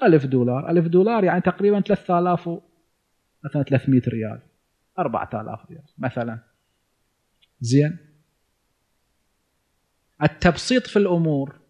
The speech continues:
هذا مطلوب، كماليات مرفوضة. إحنا عندما نصر على هذه الأمور معنى ذلك ابتعاد عن النظام الإسلامي. والإسلام له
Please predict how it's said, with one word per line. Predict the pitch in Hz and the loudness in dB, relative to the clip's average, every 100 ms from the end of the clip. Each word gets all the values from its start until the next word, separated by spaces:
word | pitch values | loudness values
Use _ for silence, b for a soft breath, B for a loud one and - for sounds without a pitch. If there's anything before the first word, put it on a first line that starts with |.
| _ _ _ _ _ _ _ _ _ _ _ - | _ _ _ _ _ _ _ _ _ _ _ 0
هذا | 185 208 | 4 6
مطلوب، | 185 - 160 139 135 - | 4 0 -2 -2 -4 -8
كماليات | - 190 196 190 190 196 190 175 - | 2 6 6 6 6 6 4 2 2
مرفوضة. | 180 165 - 202 160 123 113 - _ _ _ _ _ _ _ _ _ _ _ _ _ - | 2 2 2 4 4 0 -8 -14 _ _ _ _ _ _ _ _ _ _ _ _ _ 0
إحنا | 262 254 220 | 2 4 2
عندما | 170 180 180 180 | 4 2 4 4
نصر | 185 185 - 269 247 | 6 6 6 4 6
على | 190 196 | 6 6
هذه | 190 170 175 170 | 6 6 4 6
الأمور | 160 160 151 165 | 4 4 2 2
معنى | 175 180 185 196 196 | 4 4 4 4 4
ذلك | 226 285 269 | 4 2 2
ابتعاد | 196 - - 170 180 240 202 | 0 -2 2 2 6 6 6
عن | 170 | 4
النظام | 165 156 143 135 139 131 | 4 4 4 4 4 4
الإسلامي. | 123 110 - 120 110 107 113 _ _ _ _ _ _ _ _ _ _ _ - | 0 -6 -12 -12 -10 -12 -16 _ _ _ _ _ _ _ _ _ _ _ 2
والإسلام | 190 208 208 - 262 254 220 | 4 6 2 0 -2 0 2
له | 214 175 185 170 147 | 2 2 2 0 0